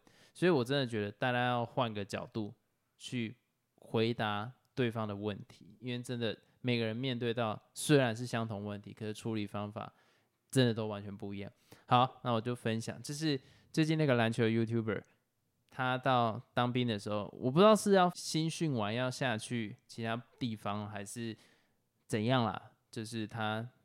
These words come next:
在当兵的过程期间，他就离开这个世界。然后他其实在当兵前，就是因为我有去听他的 podcast，他就有讲到就是他会焦虑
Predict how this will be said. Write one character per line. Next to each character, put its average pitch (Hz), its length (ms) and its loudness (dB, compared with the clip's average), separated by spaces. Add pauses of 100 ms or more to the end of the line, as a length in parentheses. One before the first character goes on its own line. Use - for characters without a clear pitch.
(160)
在 117 300 2
当 113 240 0
兵 113 140 0
的 104 180 0
过 120 300 0
程 104 200 -4
期 107 160 -6
间， 107 200 -4
他 113 160 -6
就 104 420 -2 (540)
离 120 200 6
开 131 240 0
这 135 100 0
个 120 120 0
世 117 240 -6
界。 104 320 -2 (640)
然 117 220 2
后 135 600 6
他 196 140 4
其 156 120 0
实 131 40 2
在 147 100 4
当 139 240 0
兵 139 220 0
前， 98 280 -2
就 151 140 -2
是 156 60 2
因 156 80 2
为 175 80 6
我 139 180 4
有 104 60 6
去 127 100 -2
听 123 160 -4
他 117 120 0
的 101 100 -8
podcast， 104 500 -4 (640)
他 165 120 6
就 175 100 8
有 127 80 8
讲 104 200 0
到 113 140 0
就 117 120 -4
是 117 80 0
他 117 220 -4
会 117 300 0 (520)
焦 123 400 4
虑 127 280 -6